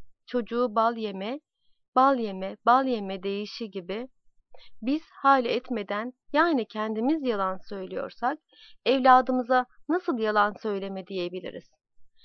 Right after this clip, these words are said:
İnşallah hal etmeyi Allah cümlemize nasip etsin. Neyse. İnşallah Mesnevi bize "Güzel ahlaklı olun." der. Tabii ki Kur'an-ı Kerim'in emrettiği gibi. Zaten o da bir meal.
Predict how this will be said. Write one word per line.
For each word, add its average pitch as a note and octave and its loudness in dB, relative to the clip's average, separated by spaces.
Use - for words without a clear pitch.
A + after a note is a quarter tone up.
İnşallah B3+ 0
hal D4+ -2
etmeyi G#3+ -4
Allah G#3+ 0
cümlemize B3 -2
nasip G3+ -10
etsin. F3 -14
Neyse. G3 -8
İnşallah G#3+ 0
Mesnevi F4 4
bize D#4 -2
"Güzel C4 2
ahlaklı A#3 -2
olun." F#3 -8
der. F3+ -8
Tabii G#3 -4
ki C4 -4
Kur'an-ı G#3+ -6
Kerim'in G3+ -8
emrettiği F#3+ -10
gibi. F#3 -8
Zaten G#3+ -2
o G#3 -4
da A#3+ -4
bir C4 -4
meal. F#3+ -6